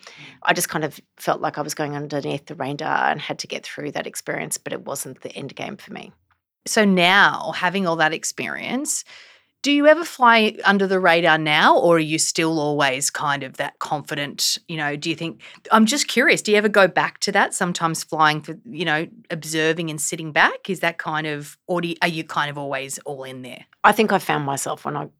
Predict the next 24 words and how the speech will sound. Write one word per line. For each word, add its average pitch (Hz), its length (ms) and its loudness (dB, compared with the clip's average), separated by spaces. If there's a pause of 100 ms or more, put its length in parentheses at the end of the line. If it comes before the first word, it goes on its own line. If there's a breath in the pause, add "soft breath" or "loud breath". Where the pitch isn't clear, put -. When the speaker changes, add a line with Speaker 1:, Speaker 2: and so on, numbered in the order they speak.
Speaker 1:
got 151 120 -6
out - 120 -4
of 147 60 -12
school. - 400 -8
Like, 196 180 -6
Speaker 2:
Yeah. - 160 2
Speaker 1:
I, 185 140 2
I 190 40 0
think 190 280 0
that 165 220 0 (100)
I 175 160 -4 (240)
wasn't 165 300 -6
really, 151 520 -4
I 185 80 4
didn't, 185 200 -2
wasn't 156 380 -4
confident, - 520 -10
except 190 280 -4
for 220 60 -6
when 208 160 4
I 170 80 6
was, 156 360 2
um, 151 260 -4
debating. 160 480 0